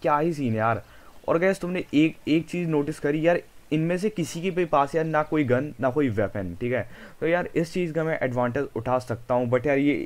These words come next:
एक साथ में इन्हें कैसे मारना वो समझ नहीं आ रहा मुझे, ठीक है। हम्म,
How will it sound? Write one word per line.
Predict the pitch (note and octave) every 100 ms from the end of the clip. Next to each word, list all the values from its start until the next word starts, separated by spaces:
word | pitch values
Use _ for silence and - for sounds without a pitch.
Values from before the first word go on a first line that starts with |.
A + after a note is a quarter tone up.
| C3
एक | C#3+
साथ | - D3
में | C#3+
इन्हें | D3 D3+
कैसे | C3 A2+ C3+
मारना | C#3 B2+
वो | C3+ A2+ A2+
समझ | B2 B2+
नहीं | A2 G2 A2+
आ |
रहा | G#2+
मुझे, | G2 F#2 A2 A#2 - -
ठीक | -
है। | B2 G2 - - - - - - - - -
हम्म, | A2+ A#2 A#2 A#2+ B2